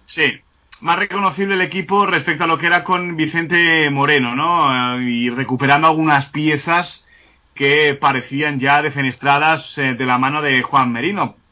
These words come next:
Sin ir más lejos, yo creo que uno de los héroes de ese choque frente al Girona, que es, eh, Ike Chukwuche, que llevaba más de un mes, creo recordar, sin, eh, jugar, después de varios episodios de, de alguna expulsión,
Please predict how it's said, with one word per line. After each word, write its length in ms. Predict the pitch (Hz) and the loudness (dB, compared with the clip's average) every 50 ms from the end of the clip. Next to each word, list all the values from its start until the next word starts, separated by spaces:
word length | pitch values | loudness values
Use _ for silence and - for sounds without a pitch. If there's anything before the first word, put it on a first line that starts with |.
| _ _ - | _ _ -14
Sin 120 | 113 117 | -4 -2
ir 100 | 127 139 | 0 2
más 200 | 139 139 131 123 | 2 2 0 2
lejos, 520 | 135 143 139 139 165 175 175 147 - - - - - - - _ _ - | 0 0 0 0 0 0 0 0 -4 -12 -18 -20 -20 -20 -20 _ _ -10
yo 120 | 117 120 123 | -8 -6 -4
creo 140 | 127 131 | -4 -2
que 80 | 120 135 | -2 -2
uno 140 | 135 135 135 | 0 0 2
de 60 | 139 | 2
los 160 | 135 139 123 139 | 2 2 2 2
héroes 440 | 151 156 143 127 117 113 - - - | 2 2 2 0 0 -4 -6 -8 -6
de 240 | 123 117 117 123 127 | -4 -2 0 0 -2
ese 260 | 127 - 139 127 127 | 0 0 0 0 0
choque 240 | - 143 120 127 131 | -2 -4 -6 -6 -6
frente 260 | - 131 131 123 117 | -4 -2 -2 0 0
al 120 | 131 123 107 | 0 -2 -2
Girona, 340 | 120 120 156 160 156 143 | -2 -2 0 0 0 -2
que 80 | - 123 | -2 -6
es, 200 | 117 - - - | -8 -8 -6 -2
eh, 140 | 147 120 131 | 0 0 0
Ike 300 | 131 151 135 - - 131 | 0 -4 -4 -2 -4 -4
Chukwuche, 840 | - - 147 131 - - 131 135 139 143 139 139 - 160 170 185 - - - - - - - | -2 -2 -4 -4 0 2 4 4 4 4 2 2 2 0 0 0 -2 -8 -16 -20 -20 -20 -8
que 140 | - 120 117 | -4 -4 -2
llevaba 480 | 113 113 117 123 123 135 147 143 127 | -2 2 2 4 4 6 6 4 4
más 240 | 117 135 147 - 143 | 2 -2 -4 -4 -4
de 60 | 165 | -4
un 160 | 147 127 123 131 | -2 -2 0 2
mes, 260 | 160 190 175 135 - | 2 2 2 0 -2
creo 200 | - - 135 135 | -6 -4 -4 -4
recordar, 640 | 131 139 131 - 131 127 123 139 143 147 151 147 139 - - - - _ | -4 -4 -6 -6 -6 -4 0 2 2 2 2 0 -6 -12 -18 -20 -20 _
sin, 480 | _ - - - 139 143 139 135 135 131 | _ -14 -6 -2 -2 0 0 0 0 2
eh, 320 | 131 127 127 123 123 123 | 2 2 2 2 0 0
jugar, 720 | - - - 127 123 160 170 180 185 180 185 185 185 156 | -2 -4 -6 -2 2 4 4 6 6 4 2 -2 -2 -2
después 340 | 143 131 - - 139 135 120 | -2 -4 -2 -2 -4 -2 0
de 340 | 131 135 131 127 123 117 - 113 | 2 2 4 4 4 2 0 -2
varios 400 | 117 120 135 131 139 139 127 131 | -2 -2 0 0 0 0 -2 -4
episodios 760 | 120 - 127 120 117 - 156 160 156 147 139 139 131 120 | -8 -8 -8 -10 -6 -2 0 0 2 2 2 0 0 0
de, 280 | 110 123 120 120 117 117 | 0 0 0 0 0 -2
de 80 | 110 110 | -4 -6
alguna 260 | 113 120 127 135 135 | -4 -4 0 0 -2
expulsión, 1000 | 131 - - 123 123 117 113 - 151 160 160 156 156 156 156 156 160 156 151 147 | -2 -2 -6 -8 -8 -8 -6 -4 0 2 2 4 4 2 0 -2 -4 -8 -10 -12